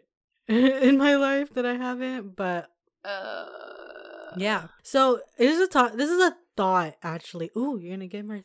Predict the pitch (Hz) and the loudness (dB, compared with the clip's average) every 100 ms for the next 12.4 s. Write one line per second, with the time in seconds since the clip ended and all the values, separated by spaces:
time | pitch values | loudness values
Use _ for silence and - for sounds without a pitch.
0 | - 196 214 - - 170 180 214 294 - | -14 -14 -14 -16 -16 -14 -14 -12 -12 -12
1 | - - - 320 339 262 254 285 285 233 | -12 -20 -10 2 2 2 0 0 0 -2
2 | 240 - - - 214 220 226 - 220 254 | -4 -20 -20 -6 0 0 -2 -6 -4 -4
3 | 254 233 214 220 254 262 - 240 220 220 | -2 -2 -2 0 -2 -4 -6 -4 -4 -4
4 | 254 - 277 240 247 _ 233 220 254 285 | -8 -8 -2 -2 -4 _ -4 2 4 6
5 | 247 247 247 247 349 - 262 285 294 - | 6 4 4 6 6 6 0 0 0 0
6 | 277 285 262 262 277 - 240 240 254 269 | 4 4 2 -4 -4 -10 -10 -8 -8 -4
7 | - 659 - 466 453 440 - _ _ _ | -4 -4 6 6 6 -4 -4 _ _ _
8 | _ _ _ - - 269 254 240 381 359 | _ _ _ -12 0 4 4 2 -2 -10
9 | 311 _ _ _ 220 262 277 349 339 - | -14 _ _ _ -4 -2 0 -2 -2 -4
10 | 196 220 220 214 214 220 220 214 214 220 | -6 -4 -6 -4 -4 -4 -6 -4 -4 -4
11 | 247 220 196 226 233 233 208 - 185 180 | -6 -8 -10 -12 -10 -8 -8 -8 -8 -6
12 | 190 185 180 | -8 -8 -10